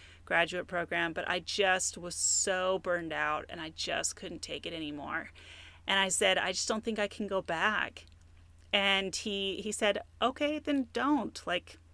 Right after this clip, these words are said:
call him, stay another week, see how you feel, and then decide at that point." And he was so supportive and so accommodating. My whole family was. And so I did. I called my supervisor, and I just said, "Hey, you know, I think I need to take a week." And he was like, "Okay, that's totally fine." Like, he was really great about it.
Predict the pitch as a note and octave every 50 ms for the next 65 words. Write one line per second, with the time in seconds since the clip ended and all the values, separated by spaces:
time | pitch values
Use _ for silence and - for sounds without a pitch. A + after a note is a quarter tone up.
0 | - - - - F3 E3+ F3+ F#3 G3 G#3+ A#3 C4 C#4+ C4+ A3+ - - - F#3+ F#3+
1 | G3 G#3 G#3+ A3 A3+ A3+ A3 A#3+ B3+ B3+ A#3 - - - - - - F#3 E3+ E3
2 | - F#3 F#3+ G3 G3 F#3+ - - G#3 G#3+ G3+ F3+ E3+ F3 E3+ E3 E3+ F3 F3 -
3 | - F3 E3 E3 - F3 E3 E3 - - E3+ E3 E3 - - - - - - -
4 | - - - G#3+ A3 A3 A3 G#3+ - C4+ B3 C4+ - D#4+ - - A#3+ A3+ A3+ G#3+
5 | G3+ G3 F3 F#3 F3+ - - F#3+ F3+ F#3 F#3+ F#3+ F#3+ F#3 F#3 - - - - F#3
6 | - - - F3+ F#3 F#3+ F3+ F3+ - - G3 G3 G#3+ G#3+ A#3+ A3+ - - F#3+ F#3+
7 | F#3+ G3 F3+ D#3+ D3+ D3 D#3+ D#3 - - - - - - - - - - B3 A3+
8 | C#4 C#4 C4+ C#4 F4 C#4 - E3 F3 - - G3 G3+ G#3+ G#3+ G#3 - F#3 - F3+
9 | F3+ E3+ E3 E3+ E3 F3+ F#3 F3+ F3 E3 - - G3+ F3 F3 - G3+ F#3+ F#3+ F#3+
10 | F#3+ - - - _ - - - - - F3 E3+ E3 E3+ E3 E3 F3 - - -
11 | - - - - - A3+ G#3 G#3 G#3 G3+ F#3+ F#3+ F#3+ F#3 - A3 - - - -
12 | - F#3 F3 - E3 D#3+ E3 C#3+ - - F#3 F#3+ G3+ G3 F#3+ F#3+ G3+ - - F4
13 | - D4 C4 C4 B3 A#3+ A#3+ A#3 - - - - F#3 A3 A3+ - G3 E3+ E3 E3
14 | E3+ F3 E3+ E3 E3 E3 D#3+ - F#3+ F3+ F#3+ - - F#3 F#3 E3 - D#3+ D#3+ E3
15 | D#3+ D#3+ D#3 D#3+ D#3+ - -